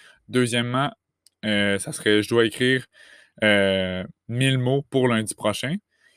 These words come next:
Puis pour encore plus peaufiner le plan marketing, pour encore plus peaufiner l'objectif, ça,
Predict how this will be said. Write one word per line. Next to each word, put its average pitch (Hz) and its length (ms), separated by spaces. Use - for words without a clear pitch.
Puis - 100
pour 127 160
encore 139 340
plus 185 200
peaufiner 151 580
le 123 100
plan 123 160
marketing, 135 680
pour 127 180
encore 123 260
plus 151 160
peaufiner 123 440
l'objectif, 110 480
ça, 107 140